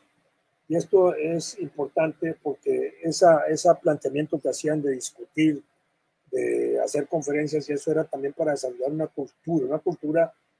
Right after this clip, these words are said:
de diálogo, de reflexión, de pensamiento, de discusión. Porque se ha perdido en Costa Rica. Antes había cultura de discusión,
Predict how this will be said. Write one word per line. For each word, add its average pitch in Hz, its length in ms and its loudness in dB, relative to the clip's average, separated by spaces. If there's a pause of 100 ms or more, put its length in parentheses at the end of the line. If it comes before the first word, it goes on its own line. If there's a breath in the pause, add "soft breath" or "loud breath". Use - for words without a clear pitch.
(180)
de 123 120 -6
diálogo, 156 520 6
de 131 100 -2
reflexión, 156 580 -4
de 147 120 -4
pensamiento, 151 720 -4
de 143 100 -2
discusión. 151 720 -4 (960)
Porque 202 400 12
se 190 200 4
ha 180 160 6
perdido 185 720 2
en 135 80 0
Costa - 360 -10
Rica. 139 340 -6
Antes 180 340 0
había 170 500 2
cultura 147 680 -2 (680)
de 151 200 2
discusión, 156 760 -2